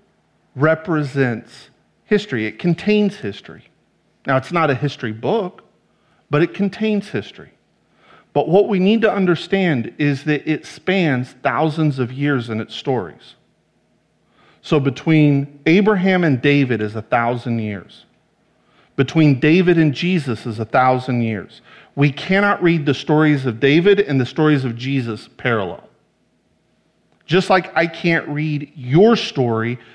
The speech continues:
parallel with people that lived a thousand years ago, right? I mean, one thing we've learned from the Bard from Hibbing, Minnesota, the times they are a-changin', right?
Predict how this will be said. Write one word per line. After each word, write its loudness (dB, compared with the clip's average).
parallel 4
with -2
people -4
that -8
lived -4
a -8
thousand -4
years -10
ago, -16
right? 0
I -8
mean, 2
one 4
thing 2
we've 2
learned 2
from 2
the 0
Bard 2
from -2
Hibbing, 2
Minnesota, 2
the -4
times -2
they 2
are 4
a-changin', -2
right? -2